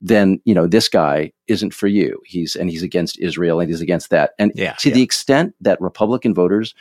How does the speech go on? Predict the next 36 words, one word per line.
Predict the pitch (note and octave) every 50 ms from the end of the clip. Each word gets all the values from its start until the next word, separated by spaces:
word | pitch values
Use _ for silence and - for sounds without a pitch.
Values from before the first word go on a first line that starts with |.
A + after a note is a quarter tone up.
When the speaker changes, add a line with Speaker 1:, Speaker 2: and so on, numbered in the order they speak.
| - - _ _
Speaker 1:
will | - G2 F#2+
turn | - - - C3 A#2+ A2
against | G2+ - - F#2 G#2 - -
a | A#2+
guy, | - G#2 G#2+ A2+ C3
and | C#3 - F2 E2+
the | E2
poll | - - - G2 F#2+
may | F2+ E2+ E2+
be | F2 F2+
showing | - - F#2 F2+ F2+ F#2
that, | F#2 F#2+ G#2+ A#2+ - - - _
because | - G#2 - - - G#2+ G#2+ G#2+ -
he | - G2 -
isn't | - G2+ G2 - A#2+ A2
consistent | - - F#2+ - - - G2+ - - A#2+ A2 -
with | G2 F2 -
traditional | - - F2+ F#2+ G2+ - - A#2 A2+ A2
Republican | G2+ - - - F#2 F2+ G2+ G2+ - F#2 F2
principles, | - - - A2+ A#2 - - - E3+ E3+ F#3 F#3 - - - - - - - - _ -
that | - - A#2 C#3 D#3
is | D#3+ -
a | C#3+ B2
restoration | A2 G2 - - - F#2 F2+ E2+ - - F2
of | E2 -
sanity | - F2+ E2 D#2+ D2+ D2 D2+ D2+ D2+ -
on | - D#2+ D2+
the | C#2+
right. | C#2+ D2 C#2 A#1 A1+ -
And | - E2
that | E2 E2+ -
would | E2 -
be | E2 E2
a | -
good | - D2+ - _
thing. | - C#2 - -